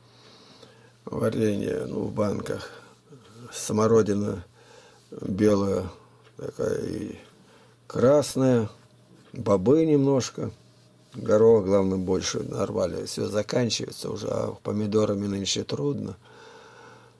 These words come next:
Ну, я отвёз и, и пока разговаривали с Леной, это стоим на улице,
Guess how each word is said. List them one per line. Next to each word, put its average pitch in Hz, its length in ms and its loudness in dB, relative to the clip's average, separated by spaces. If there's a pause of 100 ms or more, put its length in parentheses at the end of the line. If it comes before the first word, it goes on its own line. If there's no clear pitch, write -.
(100)
Ну, 160 140 2
я 165 120 8
отвёз 156 500 2
и, - 460 0
и - 40 -6
пока 143 340 4
разговаривали 131 920 4
с - 340 -8
Леной, 107 400 0
это - 200 -8
стоим 107 460 0 (600)
на - 160 -2
улице, 104 500 -2